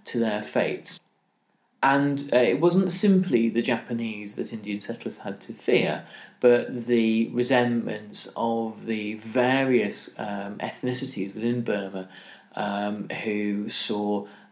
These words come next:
uh, Indian settlers there, uh, every bit as col-, uh, as, uh, uh, as the colonists,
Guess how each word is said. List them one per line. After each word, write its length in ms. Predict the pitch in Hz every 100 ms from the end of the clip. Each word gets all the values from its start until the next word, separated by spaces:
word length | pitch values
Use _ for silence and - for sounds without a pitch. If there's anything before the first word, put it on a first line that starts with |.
| -
uh, 380 | - 107 104 104 -
Indian 500 | 135 135 127 117 110
settlers 580 | 110 107 - 107 101 -
there, 300 | 104 98 98 - - -
uh, 260 | 101 101 95
every 220 | 127 117
bit 240 | 113 113 110
as 100 | 101
col-, 320 | - 113 107
uh, 40 |
as, 400 | 113 107 104 104
uh, 120 | - 90
uh, 540 | 95 101 101 98 101
as 180 | 101 104
the 60 | 117
colonists, 840 | - 107 98 98 - - - -